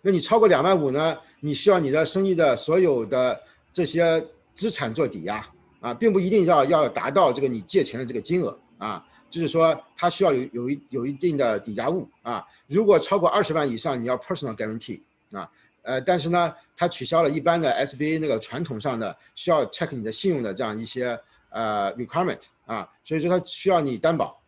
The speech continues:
啊，二十万以上。所以说，当你申请下了这个贷款以后呢，呃，你可以只要求说我只要两万五就够了，啊，这样的话你就没有太，太多的 pressure，太多的压力啊，这样子。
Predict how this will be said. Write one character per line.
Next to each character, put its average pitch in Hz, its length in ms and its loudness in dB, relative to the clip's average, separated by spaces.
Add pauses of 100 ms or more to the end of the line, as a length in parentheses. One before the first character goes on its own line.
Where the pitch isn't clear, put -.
啊， 113 140 -8
二 147 160 -4
十 143 120 -6
万 120 180 -4
以 95 60 -14
上。 - 260 -10 (360)
所 208 140 4
以 - 20 -4
说， 214 100 4
当 220 200 4
你 170 220 4 (300)
申 - 180 -2
请 196 100 2
下 185 120 2
了 156 100 2
这 160 80 -2
个 143 80 2
贷 147 160 2
款 117 180 -6
以 98 80 -8
后 139 180 -6
呢， 123 220 -6 (340)
呃， 135 220 -4
你 139 120 -4
可 220 140 -4
以 190 80 -2
只 127 140 -8
要 180 160 4
求 170 160 -4
说 180 180 0
我 160 140 0
只 156 100 -10
要 160 140 2
两 107 120 -2
万 143 120 -2
五 104 80 -6
就 117 100 -10
够 175 160 0
了， - 80 -8 (480)
啊， 123 140 -6
这 202 100 2
样 175 80 4
的 - 20 -2
话 180 60 0
你 147 100 -2
就 156 120 0
没 147 80 0
有 170 120 2
太， 160 220 -2
太 - 260 -4
多 156 140 0
的 127 80 0
pressure， - 400 -6 (240)
太 - 100 -4
多 160 120 0
的 120 80 0
压 139 160 0
力 165 200 -4 (140)
啊， - 220 -10
这 - 80 -10
样 175 100 -10
子。 - 120 -20